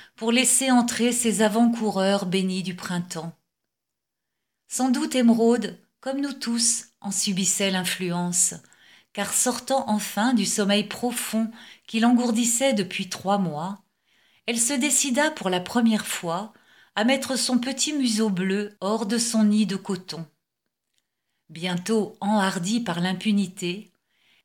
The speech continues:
elle se hasarda à grimper sur mon épaule et à venir me donner un affectueux bonjour.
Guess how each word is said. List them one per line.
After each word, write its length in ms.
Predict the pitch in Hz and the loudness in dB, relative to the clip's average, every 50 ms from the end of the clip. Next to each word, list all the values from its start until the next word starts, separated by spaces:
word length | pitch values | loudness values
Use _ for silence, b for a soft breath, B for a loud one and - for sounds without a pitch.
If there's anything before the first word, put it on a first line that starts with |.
| _ | _
elle 160 | - 240 233 | -2 0 2
se 160 | 233 - - 285 | 2 2 4 4
hasarda 600 | 285 294 311 302 277 262 254 247 208 233 247 277 | 4 4 6 6 6 4 4 4 4 4 6 6
à 200 | - - 196 170 | 4 4 2 2
grimper 480 | 190 175 190 220 214 214 - 214 247 | 0 0 2 2 2 2 0 0 0
sur 220 | 233 - 233 202 196 | 0 0 0 0 2
mon 160 | 202 196 190 | 2 2 2
épaule 600 | 185 185 185 - 185 175 180 202 220 208 180 175 175 B B B B B B | 0 -2 -4 -4 -4 -2 -2 -2 -2 -4 -6 -6 -10 B B B B B B
et 120 | B 233 233 | B 2 4
à 60 | 226 | 4
venir 360 | 220 240 247 240 254 262 247 | 4 6 6 6 6 6 6
me 140 | 240 247 247 | 6 6 6
donner 440 | 208 220 226 220 208 196 196 202 208 | 6 6 4 4 4 4 2 2 2
un 160 | 208 196 202 | 0 2 0
affectueux 640 | 202 196 - 214 208 - - - 214 208 208 226 233 | 0 0 -2 -4 -4 -4 -4 -4 -2 0 2 2 0
bonjour. 680 | 190 190 202 196 170 156 151 151 156 170 165 - 170 | 0 0 -2 -2 -2 -4 -8 -10 -12 -12 -12 -12 -12